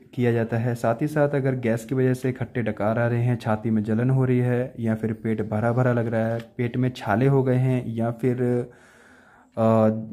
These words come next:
पेप्टिक अल्सर है या ज़्यादा दवाइयाँ खाने की वजह से गर्मी हो गई है, अंदर छाले हो गए हैं, तो भी इसका इस्तेमाल किया जाता है। कब्ज़ की प्रॉब्लम को भी ये काफ़ी राहत देती है।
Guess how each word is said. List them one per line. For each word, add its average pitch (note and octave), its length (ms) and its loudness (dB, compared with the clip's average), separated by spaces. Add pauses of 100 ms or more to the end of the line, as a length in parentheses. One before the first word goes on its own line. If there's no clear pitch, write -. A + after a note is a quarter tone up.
(200)
पेप्टिक D3 420 -2
अल्सर C#3 300 2
है C3 480 2
या B2 120 0
ज़्यादा A#2+ 240 0
दवाइयाँ A#2 400 0
खाने A#2+ 320 0
की C#3 100 -4
वजह C3+ 240 4
से C3+ 180 -2
गर्मी A#2 380 0
हो C#3 160 4
गई B2+ 160 2
है, B2 60 2
अंदर A#2 340 -2
छाले A2+ 360 0
हो B2+ 120 2
गए A2+ 140 -2
हैं, A2+ 220 -2 (100)
तो G#2+ 100 -4
भी A#2 120 -2
इसका A2+ 200 -8
इस्तेमाल A2 280 -6
किया A2+ 200 -6
जाता A2 220 -4
है। A#2 300 -4
कब्ज़ C#3 260 0
की F3 100 0
प्रॉब्लम D3 400 2
को C#3+ 340 2
भी B2+ 320 -2
ये B2+ 80 0
काफ़ी A2+ 360 -6
राहत A2 260 -2
देती A2 320 -6
है। A#2 200 -4